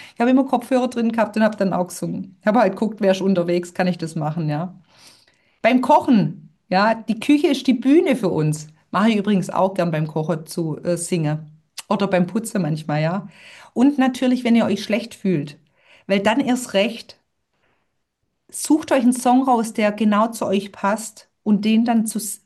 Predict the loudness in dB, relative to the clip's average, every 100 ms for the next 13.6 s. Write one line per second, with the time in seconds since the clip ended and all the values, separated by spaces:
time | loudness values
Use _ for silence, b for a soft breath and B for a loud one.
0 | _ -6 0 0 0 -4 -10 -2 0 2
1 | 0 -2 -2 0 2 0 -2 -6 -8 -4
2 | -2 -2 -4 _ b b b b b -4
3 | -4 0 2 2 -4 b b b b -2
4 | 0 2 0 0 2 2 2 -2 -12 -8
5 | -8 -2 0 0 0 0 0 0 0 0
6 | 0 0 -2 -6 -4 -4 0 2 0 -4
7 | -16 _ _ _ _ _ -4 -4 -2 -8
8 | -10 -8 -4 -2 -4 -8 -6 -4 -2 -2
9 | -2 -2 -2 0 2 2 0 -4 -10 B
10 | B B B B -4 2 4 2 0 -2
11 | -2 0 0 2 0 0 -2 0 -2 0
12 | -4 -2 -2 -2 -2 -6 -6 -2 -2 -2
13 | -4 -4 -2 -2 -4 -16